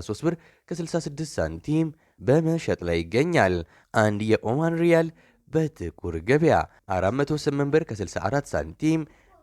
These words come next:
እየተመነዘረ ነው። አንድ የጆርዳን ዲናር በጥቁር ገበያ ሁለት መቶ ሃያ አንድ ብር ከአርባ ሰባት ሳንቲም በመመንዘር ላይ ይገኛል።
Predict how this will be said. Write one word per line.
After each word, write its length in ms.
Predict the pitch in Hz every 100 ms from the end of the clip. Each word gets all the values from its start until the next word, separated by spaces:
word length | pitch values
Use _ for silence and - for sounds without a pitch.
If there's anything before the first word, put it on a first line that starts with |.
| -
እየተመነዘረ 1080 | 113 151 160 156 - 82 80 80 78 104 151 170
ነው። 180 | 101 82 82 -
አንድ 260 | 98 87 82
የጆርዳን 680 | 87 135 160 175 160 165 165
ዲናር 300 | 151 160 165 160 -
በጥቁር 580 | 160 151 90 87 - 82
ገበያ 340 | 80 127 165 120 80 - -
ሁለት 280 | - 98 143
መቶ 180 | 160 160
ሃያ 220 | 135 85 82
አንድ 180 | 117 135
ብር 160 | 156 185
ከአርባ 280 | 95 85 85
ሰባት 320 | 107 135 160
ሳንቲም 560 | 87 80 - 160 165 160 - _ _
በመመንዘር 760 | 92 117 165 165 143 90 87 85
ላይ 160 | 85
ይገኛል። 560 | 82 82 147 175 98 82